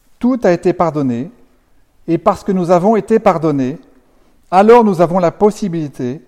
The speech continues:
nous avons la puissance de pardonner à notre tour. Lorsque Jésus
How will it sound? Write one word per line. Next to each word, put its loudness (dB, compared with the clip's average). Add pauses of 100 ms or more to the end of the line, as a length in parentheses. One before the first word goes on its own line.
(500)
nous -6
avons 0
la -2
puissance -4
de -2
pardonner -2
à -2
notre -6
tour. -16 (2000)
Lorsque 0
Jésus -2